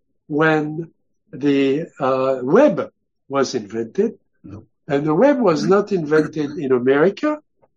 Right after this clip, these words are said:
Speaker 1: It was invented in Switzerland by, uh, a very, very bright young computer scientist who just hacked up together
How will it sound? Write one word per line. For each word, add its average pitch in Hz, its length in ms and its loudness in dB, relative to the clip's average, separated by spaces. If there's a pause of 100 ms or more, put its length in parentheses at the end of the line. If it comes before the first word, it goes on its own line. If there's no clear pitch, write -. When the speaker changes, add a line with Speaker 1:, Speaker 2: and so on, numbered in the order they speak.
(260)
Speaker 1:
It 139 260 -6
was 160 200 2
invented 147 760 -2
in 127 120 -4
Switzerland 247 800 0 (1120)
by, 151 420 2
uh, 143 600 0
a 123 40 -4
very, 180 360 2
very 156 300 -2
bright 143 480 -2
young 139 220 -2
computer 135 480 -8
scientist 165 800 -4 (440)
who 165 120 2
just 160 640 -2 (200)
hacked 175 440 -2
up 165 260 -2
together 143 640 0